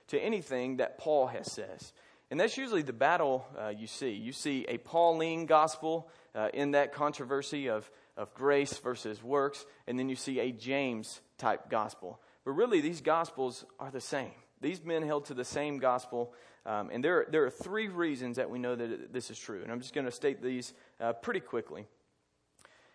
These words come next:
And the reason we have two different, uh, approaches to, to what they're dealing with is, is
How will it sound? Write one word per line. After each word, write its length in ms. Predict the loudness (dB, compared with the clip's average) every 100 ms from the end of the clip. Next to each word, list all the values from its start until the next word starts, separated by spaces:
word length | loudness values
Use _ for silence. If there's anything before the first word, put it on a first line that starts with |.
| _ -6
And 100 | -4
the 60 |
reason 340 | 0 0 2 2
we 140 | 2
have 240 | 4 4 2
two 180 | -2
different, 440 | 0 0 2 0 0 -6
uh, 220 | -6 -4 -8 -12 _ -14
approaches 840 | -6 2 4 4 0 -2 -4 -12 -18 _ _
to, 200 | -6 -4
to 140 | -4 -4
what 240 | 2 2
they're 80 | 2
dealing 340 | 0 -2 0
with 220 | 0 -2 -2
is, 200 | -8 -6
is 140 | -6